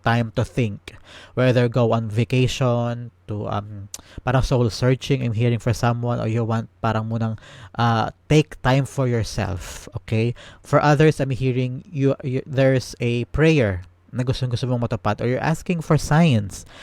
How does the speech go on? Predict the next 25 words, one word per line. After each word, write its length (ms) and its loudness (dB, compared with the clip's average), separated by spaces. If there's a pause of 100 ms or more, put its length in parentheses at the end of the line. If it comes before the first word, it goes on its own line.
(280)
I'm 160 2
hearing 320 6
that. 240 2
Parang 160 4
sa 160 0
isang 160 2
dasal 320 4
mo, 80 2
you're 180 2
asking 540 0
God 320 2
for 240 -2
a 20 -12
sign 380 -2
na 80 -4
parang, 320 -2
"God, 320 0
ito 160 -4
po 160 -4
yung 100 -2
sign 220 -4
na 80 -4
hinihiling 400 -6
ko 160 -4
na 160 -4